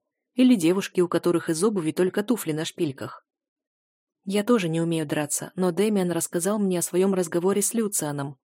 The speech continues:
так что я не буду бесполезной. Конечно, плохо, что мы не можем потренироваться в обращении со стихийной магией,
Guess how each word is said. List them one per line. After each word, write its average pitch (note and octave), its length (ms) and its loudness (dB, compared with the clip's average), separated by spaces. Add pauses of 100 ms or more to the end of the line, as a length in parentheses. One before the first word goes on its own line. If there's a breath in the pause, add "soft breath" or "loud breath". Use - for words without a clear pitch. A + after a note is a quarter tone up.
(360)
так B3 180 -2
что - 140 -2
я A#3+ 100 6
не A#3+ 100 8
буду F#3+ 240 2
бесполезной. C#3+ 760 -4 (600)
Конечно, A3 400 0
плохо, A#3+ 320 2
что - 160 -2
мы E3+ 120 0
не F3 80 0
можем E3 320 -2
потренироваться E3 760 -2
в D#3 40 -6
обращении E3 500 0
со D#3+ 140 -4
стихийной F3 500 -2
магией, D3 540 -4